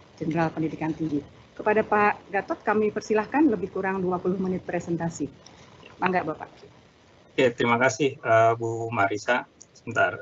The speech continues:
Speaker 2: eh, saya izin untuk share materi saya. Sudah bisa kelihatan ya, Bu?
Speaker 1: Sudah, Pak.
Speaker 2: Oke.
Speaker 1: Silakan, Pak.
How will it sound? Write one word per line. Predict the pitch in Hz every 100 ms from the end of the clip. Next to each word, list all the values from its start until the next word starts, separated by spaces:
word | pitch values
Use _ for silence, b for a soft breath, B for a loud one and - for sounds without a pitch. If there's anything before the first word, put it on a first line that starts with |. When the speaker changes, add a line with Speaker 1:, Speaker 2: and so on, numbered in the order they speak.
| -
Speaker 2:
eh, | 104 101 101 87
saya | 95 98
izin | 110 98 95
untuk | 95 - -
share | - 95 90 98 - - _ _ -
materi | - 117 110 104 98
saya. | - 101 101 104 107 - _ _ _ - - - - _ - - - - - - - - - - - - - - -
Sudah | 127
bisa | 117 117 131
kelihatan | 131 123 139 135
ya, | 123
Bu? | 135 - _ _ _
Speaker 1:
Sudah, | 214 226 247
Pak. | 262 - - - - - - -
Speaker 2:
Oke. | - 120
Speaker 1:
Silakan, | 113 196
Pak. | - -